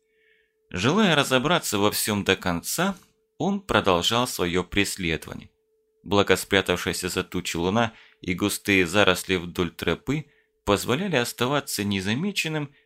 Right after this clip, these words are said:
без особых к тому усилий. Фужеренцы перевалили за седловину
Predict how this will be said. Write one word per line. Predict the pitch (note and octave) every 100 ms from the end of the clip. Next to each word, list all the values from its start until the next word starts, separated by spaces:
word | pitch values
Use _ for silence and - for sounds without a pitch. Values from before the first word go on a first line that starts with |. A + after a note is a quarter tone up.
| -
без | E3+ B3 - E3
особых | G#2+ - D3+ B2+ A#2 -
к | -
тому | - G#2 F#2+ F#2
усилий. | G#2 - - D2+ - _ _ _ _ _ _ _ _ _ _ _
Фужеренцы | - F#2 D#2+ G2+ C3 - A2+ G#2+ - _ -
перевалили | F#2+ G2 G#2+ C3 G#2+
за | F2+ F#2+
седловину | F2+ F#2+ E2+ F2 F2 D3+ D3+